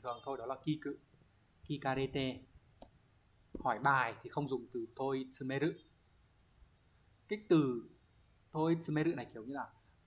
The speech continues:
hỏi tới cùng, chất vấn, mang tính chất chất vấn về một vấn đề gì đó, không phải là hỏi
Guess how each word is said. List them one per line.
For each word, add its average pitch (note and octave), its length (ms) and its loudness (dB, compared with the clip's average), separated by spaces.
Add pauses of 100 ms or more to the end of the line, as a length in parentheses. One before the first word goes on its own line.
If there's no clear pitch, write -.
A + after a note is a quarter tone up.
hỏi G#2+ 360 -6
tới D3+ 200 0
cùng, B2 320 8
chất B3+ 220 -4
vấn, D#3 300 0
mang E3+ 160 -4
tính C#3+ 100 -12
chất G3 160 -12
chất B3 160 -8
vấn C#3+ 160 -2
về F3+ 80 -8
một B2 180 -8
vấn D#3+ 160 -4
đề D3+ 220 2
gì A#2 120 -6
đó, A#2 320 -6 (120)
không D#3+ 180 -4
phải G#2+ 160 -10
là A2 120 -10
hỏi A2 340 -10